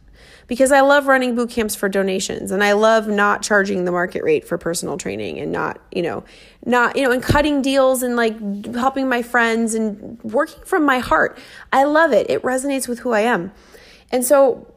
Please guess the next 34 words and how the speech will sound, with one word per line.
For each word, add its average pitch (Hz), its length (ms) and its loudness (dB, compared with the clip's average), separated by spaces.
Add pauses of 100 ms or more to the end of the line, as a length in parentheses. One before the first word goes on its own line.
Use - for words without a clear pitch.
by 262 140 4
running 277 380 4
all 285 120 4
these 240 220 0
numbers 233 560 4
and 208 100 -2
doing 214 200 2
these 202 180 0
spreadsheets, 220 580 -4
the 190 140 -6
fun 254 460 2
of 202 400 -2
the 196 60 -6
boot 208 180 -4
camps 185 480 -8
and 190 160 -4
the 180 60 -4
training 185 360 -4
started 180 380 -4
to 185 100 -6
feel 170 340 -2
a 147 40 -2
little 175 260 -2
bit - 220 -4
less - 360 -4 (520)
fun - 520 -2
and 202 160 0
more 202 380 4
like, 170 540 0 (600)
"I'm 220 200 2
gonna 254 180 2
have 226 240 0
to 214 120 0
look 202 340 0